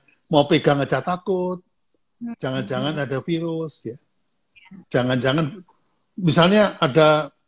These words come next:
Speaker 1: Anda beli barang, kembal-, uang, kembalian uang itu pun takut megang.
Speaker 2: Iya.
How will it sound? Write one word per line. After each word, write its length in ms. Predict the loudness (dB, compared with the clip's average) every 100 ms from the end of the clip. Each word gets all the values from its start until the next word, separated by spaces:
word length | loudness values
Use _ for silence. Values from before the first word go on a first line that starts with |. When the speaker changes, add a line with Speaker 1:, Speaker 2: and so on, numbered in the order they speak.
| _
Speaker 1:
Anda 240 | -6 0 0
beli 240 | 0 -2
barang, 640 | 0 -2 -2 -2 -2 -6 -2
kembal-, 480 | 2 4 4 2
uang, 260 | 0 -4 -2
kembalian 440 | -6 -2 -2 -2 -4
uang 280 | -4 -4 -6
itu 140 | -8
pun 180 | -6 -8
takut 380 | -8 -10 -8 -10
megang. 420 | -8 -14 -14 -18 -18 _ _ _ _ _
Speaker 2:
Iya. 320 | -10 -8 -8